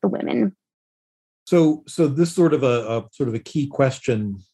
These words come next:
Speaker 2: You titled your article The Input Fallacy.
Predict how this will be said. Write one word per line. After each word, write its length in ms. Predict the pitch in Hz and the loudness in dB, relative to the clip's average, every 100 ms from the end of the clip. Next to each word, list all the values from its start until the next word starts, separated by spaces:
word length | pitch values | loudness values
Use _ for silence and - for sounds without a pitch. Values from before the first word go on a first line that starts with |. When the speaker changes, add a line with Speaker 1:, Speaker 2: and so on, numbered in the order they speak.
| _ | _
Speaker 2:
You 260 | 135 139 143 | 0 2 2
titled 460 | - 262 311 185 160 | 0 -2 -2 -4 -6
your 280 | 156 147 143 | 0 0 0
article 720 | 139 143 139 139 123 117 107 | 0 0 -2 -2 0 0 -2
The 200 | 127 139 | -6 -2
Input 340 | 151 143 131 - | -2 -2 -6 -8
Fallacy. 800 | - 107 98 95 - 95 - | -6 -6 -6 -10 -16 -18 -20